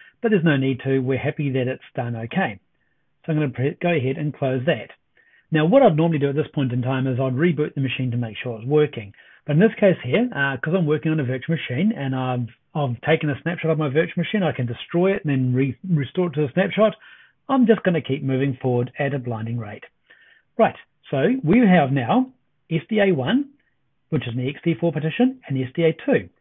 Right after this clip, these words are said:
which is a Linux swap partition. The next partition we're gonna be putting in is an, is gonna be called S D A three, which is a third partition in sequence. But because this was first,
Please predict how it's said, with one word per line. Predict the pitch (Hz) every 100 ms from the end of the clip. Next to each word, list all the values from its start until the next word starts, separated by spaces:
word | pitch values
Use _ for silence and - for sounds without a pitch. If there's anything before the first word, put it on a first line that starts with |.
| _
which | 165 170
is | 160
a |
Linux | 143 113 131 -
swap | - -
partition. | 135 151 123 110 107 - - - _ -
The |
next | 185 240 -
partition | 170 165
we're | 151
gonna | 139 131
be | 127
putting | 123 127 131
in | 160 127 156 -
is | 147
an, | 147 147
is | - 135
gonna | 156 202
be | 170
called | 165 147 151 -
S | 160 -
D | 165 165
A | 135 123 123 -
three, | 254 127
which | 135 135
is | 131
a | 160 -
third | 226 254
partition | - - 202 -
in | 117 139 -
sequence. | 226 - - - - - _ -
But | 143
because | 165 160 120
this | 151 -
was | 247 -
first, | 127 160